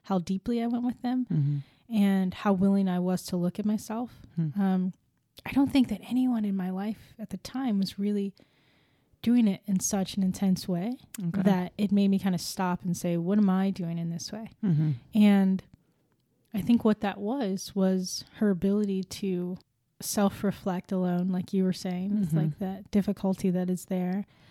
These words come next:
Speaker 1: And I think I had that same difficulty before, you know, meeting, meeting her was
Speaker 2: Mm-hmm.
Speaker 1: that, and then recognizing, I really felt like she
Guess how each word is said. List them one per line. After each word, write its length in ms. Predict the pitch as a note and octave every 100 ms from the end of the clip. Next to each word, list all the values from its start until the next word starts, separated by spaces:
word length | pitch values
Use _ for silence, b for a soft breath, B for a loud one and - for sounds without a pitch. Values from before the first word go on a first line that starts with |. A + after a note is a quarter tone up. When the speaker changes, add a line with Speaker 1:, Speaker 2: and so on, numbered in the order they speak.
| b b
Speaker 1:
And 100 | -
I 40 | G3+
think 200 | F#3 G#3
I 100 | G3
had 160 | F#3+ F#3
that 120 | F#3
same 220 | G3 F#3
difficulty 560 | F3+ F#3+ - F#3 - F#3
before, 640 | F#3 - G3 F#3 F3+ F#3 _ _ _
you 120 | F#3
know, 80 | F#3
meeting, 480 | F#3 A3 A#3+ F#3+ G3+
meeting 320 | G3+ A#3 B3+
her 260 | E3+ F#3 F#3
was 200 | F#3 F3
Speaker 2:
Mm-hmm. 100 | D#3
Speaker 1:
that, 140 | F#3 F#3+ _ _ -
and 160 | G#3+
then 120 | G3+ F#3+
recognizing, 1000 | G3 - A3+ G3+ F#3 F#3 G3 F#3 F#3 -
I 140 | F#3+ F#3+
really 240 | G#3+ B3+ B3+
felt 380 | - G3 G3
like 200 | G3 F3+
she 680 | - - G3+ G3+ G3+ G3+ G#3